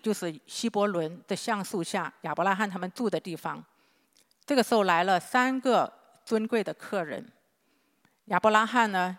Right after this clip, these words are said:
就用尊重的心和上好的食物去款待他们。吃完饭之后发生了什么呢？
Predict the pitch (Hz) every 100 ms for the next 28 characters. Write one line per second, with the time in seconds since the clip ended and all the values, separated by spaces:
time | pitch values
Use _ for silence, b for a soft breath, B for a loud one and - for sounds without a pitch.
0 | _ - 190 175 147 127 _ _ _ _
1 | _ - 247 196 277 277 311 269 214 -
2 | - 262 262 277 - _ _ _ _ -
3 | 170 254 220 185 151 170 - 165 180 170
4 | - 190 - 143 127 180 - 170 156 -
5 | _ _ _ _ _ _ _ _ _ _
6 | _ _ _ _ _ _ _ - 359 311
7 | 311 339 294 294 294 - 359 - - -
8 | _ _ _ _ - 202 202 226 202 -
9 | 143 156 165